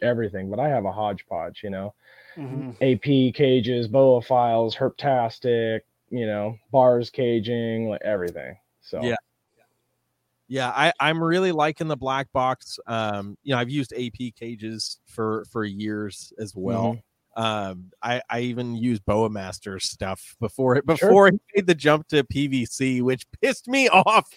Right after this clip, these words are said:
Speaker 3: I, like,
Speaker 1: Ah.
Speaker 3: had a huge melamine order with him, and then, like, two months later, he's like,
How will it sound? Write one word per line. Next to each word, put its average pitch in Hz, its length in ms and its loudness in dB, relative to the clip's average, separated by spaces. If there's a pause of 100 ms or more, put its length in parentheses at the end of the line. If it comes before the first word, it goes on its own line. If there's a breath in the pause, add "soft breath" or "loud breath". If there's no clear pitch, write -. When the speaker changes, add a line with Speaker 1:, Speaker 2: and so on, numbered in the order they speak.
(240 loud breath)
Speaker 3:
I, 180 140 8
like, 160 220 10
Speaker 1:
Ah. 131 300 4
Speaker 3:
had - 280 -16
a - 60 -20
huge 214 480 0
melamine 185 680 6
order 196 340 8
with 202 160 4
him, 208 340 2
and 156 100 0
then, 170 100 0
like, 165 200 2
two 175 180 0
months 180 280 4
later, 175 320 2
he's 160 180 -2
like, 156 180 2